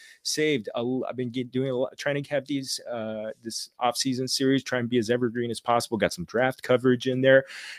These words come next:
Uh, just finished over the, over the weekend, did a great episode with Doctor Edwin Porras, uh, talking about injuries with all those late season A C L injuries that we had out there. So talking, you know, and like I said, we had some draft,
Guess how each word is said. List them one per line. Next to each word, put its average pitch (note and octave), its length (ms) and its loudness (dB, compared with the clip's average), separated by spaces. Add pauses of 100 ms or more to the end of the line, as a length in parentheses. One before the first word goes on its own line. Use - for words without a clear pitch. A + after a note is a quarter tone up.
Uh, G#2+ 260 4
just B2 240 0
finished C3+ 520 2
over B2+ 180 0
the, A#2 260 0
over B2+ 200 0
the A#2+ 60 -2
weekend, C3+ 360 0
did A2 140 -4
a G2+ 140 -6
great C3+ 380 0
episode B2+ 420 -2
with A2+ 120 -4
Doctor G#2+ 340 -4
Edwin A2+ 240 0
Porras, A2 720 0
uh, G#2+ 240 -2
talking A2+ 320 0
about G#2+ 260 4
injuries A#2 480 0
with G2+ 140 -8
all A#2 160 2
those A2 200 2
late A#2 200 -2
season A2 320 -2
A G#2+ 100 0
C A2 220 0
L G#2+ 160 2
injuries F2+ 440 -8
that E2+ 120 -12
we E2+ 100 -10
had F2+ 160 -8
out F2 220 -8
there. E2 180 -8
So F2+ 500 0 (140)
talking, G2 460 2
you G2+ 160 2
know, F#2 180 0
and G#2 160 4 (460)
like F#2 160 2
I G2+ 40 2
said, F#2+ 200 2
we G2 60 4
had F#2 120 2
some F#2 100 -4
draft, C3+ 360 8